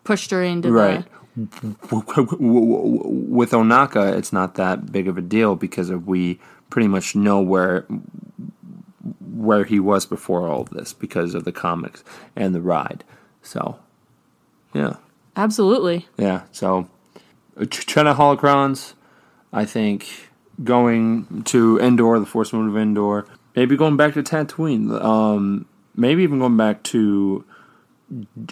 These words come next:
Speaker 2: J-, Jedha from Rogue One, because where they filmed this, um, where they filmed s-, some of those desert shots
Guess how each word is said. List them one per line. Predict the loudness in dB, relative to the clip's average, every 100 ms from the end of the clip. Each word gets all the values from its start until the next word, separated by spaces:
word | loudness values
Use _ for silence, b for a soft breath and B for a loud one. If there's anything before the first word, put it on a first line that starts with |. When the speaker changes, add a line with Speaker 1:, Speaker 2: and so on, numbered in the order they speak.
| -20 _ _ -14 -10
Speaker 2:
J-, | -8 -4 2
Jedha | 2 2 0
from | -2 -2 0
Rogue | 0 0 0 0
One, | 0 0 -4 -8 _ _ _
because | -6 -4 0 0 0
where | 0 0
they | 2 0
filmed | 0 0 0 0 -2 -6 -18 -20 _ b b b -2
this, | -2 0 -4 -8 -12 _ -4
um, | -2 0 -2 -2 -4 -8 -18 _ _
where | -2
they | -2
filmed | 0 0 0 -2
s-, | -6 -12 -10
some | -6 -4
of |
those | -4
desert | -2 -2 -2 -6
shots | -10 -10 -10 -12 -20